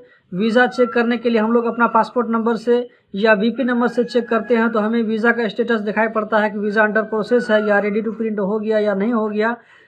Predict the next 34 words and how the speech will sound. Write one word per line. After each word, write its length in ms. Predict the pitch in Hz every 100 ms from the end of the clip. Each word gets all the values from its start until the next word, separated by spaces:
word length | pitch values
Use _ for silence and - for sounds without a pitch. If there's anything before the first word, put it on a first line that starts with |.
| _
तो 100 | 226
इसी 260 | 247 - 330
तरह 300 | 254 262 240
रीएंट्री 420 | 247 262 226 262
permit 360 | 247 233 233 220
का 140 | 240 233
check 260 | - 240 240
करने 260 | 226 226
का 120 | 220 220
कोई 220 | 226 226
ऐसा 220 | 214 233 226
system 380 | 226 - 226 208
नहीं 240 | 202 269
है, 260 | 277 240 262 - - -
बल्कि 380 | 214 247 277 285 233
आपको 400 | 233 - 254 247
check 280 | 247 240 233
करने 300 | 220 233 233
के 140 | 226
लिए 300 | 220 226 247 - _ _
जिस 220 | 185 269 -
company 440 | 247 233 240 262
ने 220 | 247 254 262
apply 440 | 214 233 233 240
किया 260 | - 233 233
है 180 | 226 240
वही 260 | 214 214 240
company 420 | 233 214 226 226
वाला 200 | 214 220
इसको 260 | 208 - 214
check 280 | - 220 220
कर 100 | 202
सकता 360 | - 190 262 269
है। 220 | 247